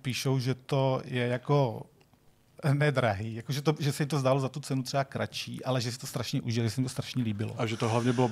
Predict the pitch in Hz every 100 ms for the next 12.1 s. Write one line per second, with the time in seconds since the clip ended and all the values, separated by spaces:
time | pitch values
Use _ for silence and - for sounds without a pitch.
0 | - 123 127 120 131 131 123 117 117 117
1 | 113 120 113 117 117 110 117 110 120 110
2 | 107 113 113 107 110 113 101 120 - 113
3 | 127 123 127 123 - 135 123 160 - 113
4 | 139 127 - 117 120 185 165 147 - 185
5 | 180 131 123 135 156 160 147 127 135 135
6 | 147 135 143 143 151 - 127 127 139 -
7 | 113 120 123 - 131 143 - 123 - 135
8 | 127 113 120 120 127 123 120 - 113 110
9 | 117 127 120 110 - 139 123 110 113 110
10 | - 113 107 110 107 98 101 107 131 -
11 | - - - - - - - 107 - 113
12 | 110